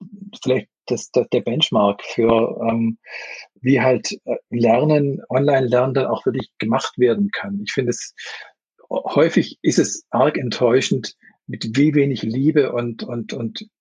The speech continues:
Gefühl für, für Ästhetik und für Design Lernangebote gemacht werden. Ja, weil man irgendwie denkt, na ja, Lernen hat, macht sowieso keinen Spaß. Es muss jetzt auch nicht so toll aussehen. Und auf der anderen Seite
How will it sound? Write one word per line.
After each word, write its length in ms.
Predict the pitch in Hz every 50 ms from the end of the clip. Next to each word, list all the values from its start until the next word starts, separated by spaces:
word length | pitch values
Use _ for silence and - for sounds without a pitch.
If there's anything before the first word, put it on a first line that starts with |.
| _ -
Gefühl 500 | - 123 - - - - 165 165 175 165
für, 320 | 143 - - 139 127 117 -
für 140 | - - -
Ästhetik 640 | - 101 - - - - 143 156 151 - 139 123 -
und 260 | - 123 120 113 -
für 160 | - - 131 120
Design 600 | 127 123 113 - 117 110 113 127 135 135 139 - - - - - _
Lernangebote 960 | - 110 113 120 135 143 139 127 127 113 117 104 120 117 113 110 - 117 104 - _ _ - _ -
gemacht 420 | 110 101 104 110 113 - - -
werden. 380 | 104 92 92 95 98 95 92 95
Ja, 140 | 107 110 110
weil 120 | 120 117
man 120 | 120 117 110
irgendwie 240 | 123 123 123 120
denkt, 160 | 104 123 113 110
na 100 | 113 110
ja, 240 | 110 117 127 131 - _ - - - - - _
Lernen 300 | - - 120 131 131 127
hat, 180 | 131 127 - - - -
macht 220 | 123 120 120 -
sowieso 300 | - 135 120 117 120 139
keinen 240 | 143 - 139 143 131
Spaß. 520 | - - - 131 104 98 104 - - - - - - - - - -
Es 80 | -
muss 140 | 170 165 127
jetzt 120 | 123 -
auch 80 | - -
nicht 120 | 135 143
so 120 | - 131 123
toll 260 | 117 - - 131 -
aussehen. 440 | - 117 131 147 143 - 135 120 - - - - - - _ _
Und 140 | - 151 156
auf 120 | 160 - -
der 180 | - 165 - -
anderen 480 | - 156 208 233 247 226 156 165 151 131
Seite 500 | 117 131 127 131 143 143 - 175 202